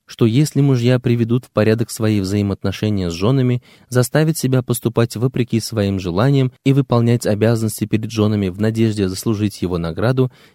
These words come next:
если они исправят свои взаимоотношения с людьми и будут помогать им разрешать споры мирным путём,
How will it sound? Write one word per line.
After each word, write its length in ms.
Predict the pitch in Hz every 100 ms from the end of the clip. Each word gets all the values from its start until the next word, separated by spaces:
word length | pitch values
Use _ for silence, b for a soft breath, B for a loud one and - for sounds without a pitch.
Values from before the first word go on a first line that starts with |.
| -
если 400 | 117 147 151 -
они 220 | 135 135 -
исправят 520 | 131 - 110 113 -
свои 300 | 110 107 101
взаимоотношения 760 | 95 101 98 - 98 110 101
с 100 | 90
людьми 380 | 87 87 104 143 b b b
и 100 | -
будут 280 | 120 156 151
помогать 500 | - 123 107 110 101
им 160 | - 123 -
разрешать 500 | 117 123 117 117 -
споры 360 | - 113 104
мирным 400 | 98 107 92 85
путём, 400 | - - 131 143